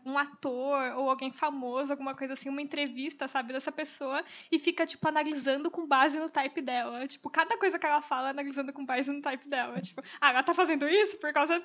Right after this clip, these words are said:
porque o type dela diz que ela é assim, não sei o quê. <laughs> Tipo, eu acho muito legal.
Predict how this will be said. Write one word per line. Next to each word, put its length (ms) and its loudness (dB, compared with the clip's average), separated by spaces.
porque 180 0
o 60 2
type 260 0
dela 280 4
diz 220 -6
que 80 -8
ela 120 2
é 100 6
assim, 460 0
não 80 -12
sei 140 -2
o 40 -18
quê. 200 0
<laughs> 40 -4
Tipo, 220 -4
eu 140 2
acho 180 -2
muito 240 -2
legal. 520 2